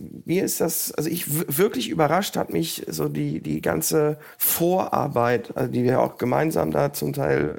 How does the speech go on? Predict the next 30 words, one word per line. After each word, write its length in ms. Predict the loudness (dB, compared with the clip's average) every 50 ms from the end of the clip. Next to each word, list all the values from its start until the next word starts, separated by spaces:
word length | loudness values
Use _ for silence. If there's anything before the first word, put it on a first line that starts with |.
| -4
äh, 200 | -4 -4 -2 -2
eben 100 | -4 -4
gemacht 300 | -2 -2 -2 -2 -2 -2
haben, 180 | -2 -2 -2 -4 -8 -14 -20 -20 -20 -20 -20 _ _ -4
wie 160 | 0 2 2
man 180 | 4 2 2
sowas 280 | 2 2 0 0 0 -2
angeht, 420 | -2 -2 0 0 -2 -2 -2 2
wo 180 | 2 4 4 4
will 100 | 2 2
man 180 | 2 2 2 2
damit 240 | 2 2 0 0
hin, 260 | 0 0 0 0 2 4
was 240 | 2 2 2 0
will 100 | -2 0
man 200 | 0 0 0 0
machen, 200 | -2 -2 -2 -4
also 160 | -4 -4 -2 -2
die, 240 | -4 -4 -6 -6 -10 _ _ _ _
f-, 520 | -10 -8 -6 -6 -8 -8 -10 -12 -14 -10 -6
also 140 | -6 -4 -2
wie, 240 | 0 0 0 0 0
wie, 200 | 0 -2 -2 -2
wie, 100 | -2 -2
wie 120 | -2 -2
viele 400 | -2 -2 -2 0 0 0 2 2
Möglichkeiten 840 | 2 2 2 2 0 -2 -4 -6 -4 -2 0 2 2 0 0 -2
es 200 | -4 -4 -4 -4
da 180 | -2 -2 0 0
gibt 380 | 0 0 -2 -2 -6 -14 -20